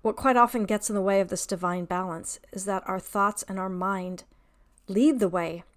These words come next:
rather than the unity of our mind, body, and soul working together. What often happens is our mind ends up controlling our consciousness and limits us, rather than our consciousness informing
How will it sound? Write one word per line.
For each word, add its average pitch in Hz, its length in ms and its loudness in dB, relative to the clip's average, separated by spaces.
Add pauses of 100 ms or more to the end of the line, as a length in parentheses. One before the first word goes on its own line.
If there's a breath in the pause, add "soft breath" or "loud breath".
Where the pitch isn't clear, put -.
(580)
rather 233 340 2
than 208 280 0
the 196 120 -2
unity 220 480 2
of 185 140 -10
our 190 80 -6
mind, 190 420 -4
body, 190 260 -4
and 185 120 -8
soul 185 300 -4
working 170 340 -8
together. 165 480 -14 (1500)
What 214 140 0
often 247 240 4
happens 233 380 0
is 202 120 0
our 202 100 2
mind 196 720 4
ends 208 220 -2
up - 160 -2
controlling 208 600 -2
our 170 120 -12
consciousness - 840 -12 (760 soft breath)
and 185 180 -2
limits 185 380 0
us, - 380 -8 (440 soft breath)
rather 220 320 2
than 214 260 0
our 190 140 -2
consciousness 180 960 -4
informing 180 800 -6